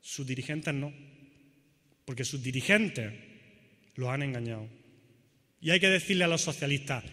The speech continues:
"Que despertéis ya, carajo", como dice mi amigo Hugo Chávez, "que despertéis, que os están engañando, que no digáis más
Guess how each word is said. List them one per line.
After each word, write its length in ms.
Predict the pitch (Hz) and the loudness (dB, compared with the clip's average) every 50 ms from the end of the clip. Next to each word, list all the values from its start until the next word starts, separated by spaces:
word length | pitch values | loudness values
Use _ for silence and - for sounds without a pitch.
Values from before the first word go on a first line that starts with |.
| - - | -2 2
"Que 100 | 180 175 | 4 6
despertéis 540 | 165 180 175 - 190 165 160 220 214 214 180 | 6 6 6 6 6 6 10 10 10 10 12
ya, 340 | 214 226 226 214 156 113 - - - - - - - - - - - - - - - | 12 12 12 10 8 4 -2 -6 -10 -12 -14 -14 -16 -18 -20 -20 -20 -20 -20 -12 0
carajo", 580 | - 180 180 196 208 220 208 - 185 170 143 113 107 - - - - | 4 6 8 10 10 8 8 6 4 4 2 2 -2 -6 -12 -16 -8
como 220 | - 156 151 156 156 | -4 -2 0 2 2
dice 220 | 170 165 165 170 | 2 2 0 0
mi 80 | 160 156 | 0 0
amigo 260 | 151 156 151 147 151 | 0 0 2 2 2
Hugo 160 | 143 143 143 | 2 0 0
Chávez, 380 | 143 - 139 135 123 120 110 - - - - | -2 -2 -2 -2 -2 -4 -6 -8 -10 -2 4
"que 140 | - 190 180 | 4 6 6
despertéis, 840 | 185 185 - - 190 175 - - 220 220 220 214 202 165 127 104 - - - - - - - - - - - - - - - - - - _ _ _ _ _ _ _ _ _ _ _ - | 6 6 6 6 6 6 8 10 12 12 12 12 10 8 6 2 -2 -6 -10 -12 -12 -14 -16 -18 -20 -20 -20 -20 -20 -20 -20 -20 -20 -20 _ _ _ _ _ _ _ _ _ _ _ 2
que 80 | 185 | 4
os 100 | 180 175 | 6 6
están 240 | 175 170 214 220 220 | 6 6 8 8 8
engañando, 540 | 226 226 220 208 208 220 233 233 220 214 185 | 10 10 10 8 8 8 8 8 6 6 6
que 120 | 170 190 | 8 6
no 200 | 190 214 233 233 | 8 8 6 6
digáis 320 | 214 226 196 214 214 202 196 | 6 6 8 8 8 8 8
más 360 | 196 202 202 208 202 185 | 8 6 6 6 6 4